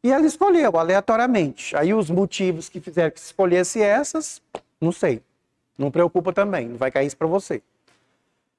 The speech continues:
Floresta amazônica, claro que a parte brasileira, né? A floresta amazônica, ela vai por muitos países, mas a floresta amazônica, vamos colocar aqui, brasileira. A Mata Atlântica,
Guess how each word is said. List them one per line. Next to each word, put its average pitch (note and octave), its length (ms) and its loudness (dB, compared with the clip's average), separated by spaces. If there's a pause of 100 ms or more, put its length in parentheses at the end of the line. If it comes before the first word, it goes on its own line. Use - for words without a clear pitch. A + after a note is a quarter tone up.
(180)
Floresta E3+ 480 2
amazônica, D3+ 640 0
claro E3 380 2
que - 100 0
a C#3+ 80 0
parte C3+ 320 -2
brasileira, D3 600 2
né? G3 200 2 (400)
A C3+ 80 -4
floresta D3 360 0
amazônica, C#3+ 560 -2
ela C3 200 0 (300)
vai C3+ 240 0
por B2 300 -2 (280)
muitos F3 340 -2
países, D#3 380 0
mas D#3+ 200 -2
a D3 80 -2
floresta D#3 400 0
amazônica, C3 600 -4
vamos C#3 220 -6
colocar B2+ 240 -6
aqui, D#3 300 -2
brasileira. C#3+ 880 -2 (3250)
A F3+ 140 2
Mata F#3 380 0
Atlântica, F#3 760 -2